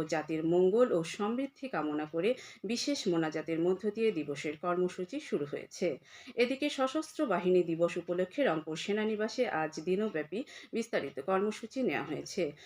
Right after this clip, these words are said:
কর্মসূচির মধ্যে রয়েছে আলোচনা সভা, মুক্তিযোদ্ধাদের সংবর্ধনা ও সাংস্কৃতিক অনুষ্ঠান।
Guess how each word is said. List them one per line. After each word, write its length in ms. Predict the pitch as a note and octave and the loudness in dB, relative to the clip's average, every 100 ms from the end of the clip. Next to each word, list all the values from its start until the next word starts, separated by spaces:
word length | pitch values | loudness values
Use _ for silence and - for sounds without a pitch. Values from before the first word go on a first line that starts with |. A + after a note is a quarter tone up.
| - - | -12 2
কর্মসূচির 560 | A3 B3+ C#4+ D4 D4 | 4 4 0 -2 0
মধ্যে 280 | C4 B3 B3+ B3 | 0 0 0 2
রয়েছে 340 | A3+ A3 - E4+ | 2 2 2 2
আলোচনা 520 | F#3 F3 E3 C#3+ D3 | 2 0 0 -4 -6
সভা, 420 | - D#3 D3 G3+ D4+ - - | -4 -4 -2 -4 -4 -10 -4
মুক্তিযোদ্ধাদের 760 | B3+ B3+ C4 A#3+ A3+ A#3+ A#3 A#3+ | -2 0 -4 -4 -6 -4 -2 -2
সংবর্ধনা 720 | - F#3 F#3 C4+ C4+ B3+ B3+ | 0 0 2 0 0 0 0
ও 100 | - D#3+ | 0 -2
সাংস্কৃতিক 720 | - G3 F3+ - A#2 - D3+ | -2 2 2 0 -10 -8 -6
অনুষ্ঠান। 540 | C#3 D3 - - E3 | -4 -6 -6 -6 -6